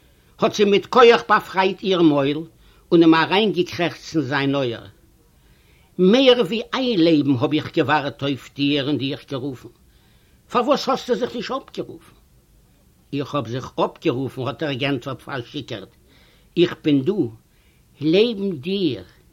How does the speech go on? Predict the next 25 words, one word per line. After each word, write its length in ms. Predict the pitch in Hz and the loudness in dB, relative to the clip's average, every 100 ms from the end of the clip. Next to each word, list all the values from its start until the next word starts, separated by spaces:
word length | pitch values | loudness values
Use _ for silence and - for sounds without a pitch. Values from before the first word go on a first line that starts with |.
| _ _ _ _ _ _ _ _ | _ _ _ _ _ _ _ _
מיט 460 | 170 247 269 - - | 4 6 6 2 -4
מיר 480 | 214 220 240 214 165 | 0 2 2 2 2
האט 140 | 160 - | -2 -2
זי 160 | 165 | -4
געקרעכצט. 720 | 131 127 - 127 101 - - - - _ _ _ _ _ - | -2 -4 -6 -8 -8 -10 -20 -20 -20 _ _ _ _ _ 0
מיט 380 | 180 233 - - | 2 4 2 0
דיר. 360 | 190 139 101 - _ _ _ _ _ _ _ _ _ - | 2 2 0 -8 _ _ _ _ _ _ _ _ _ 0
זאג 220 | 247 285 | 4 4
מיר 240 | 277 254 214 | 4 2 2
דיין 300 | 233 233 240 | 4 4 4
נאמען, 300 | 277 214 147 | 4 4 2
אפגעפונענע. 840 | 170 175 - 175 170 165 160 131 98 85 - _ _ _ _ _ _ _ _ - | 0 -2 -2 -2 -2 2 2 2 -4 -10 -20 _ _ _ _ _ _ _ _ -16
יוליה 560 | 139 214 233 165 156 135 | -6 0 2 6 6 4
האט 220 | 151 147 | 0 0
זי 120 | 175 | -2
אויסגעצויגן, 960 | 160 160 151 - 170 123 156 160 143 143 | 4 4 4 -2 -8 -6 0 0 2 2
איר 220 | 147 143 | 2 2
נאמען, 500 | 147 147 147 143 135 - _ _ _ - | 2 2 2 0 -4 -8 _ _ _ 2
און 120 | 160 | 4
ער 100 | 160 | 4
האט 300 | 143 165 165 | 2 0 0
אין 100 | 170 | 0
דערזעלבער 640 | 165 160 160 202 196 180 170 | 2 -2 0 2 2 4 4
מעלאדיschקייט 920 | 160 156 156 165 165 - 160 147 - - | 4 4 4 2 -2 -2 -2 -2 -4 -4
איבערגעחזרט. 960 | 165 131 110 117 101 107 95 90 92 | -2 -2 -4 -8 -8 -12 -12 -16 -20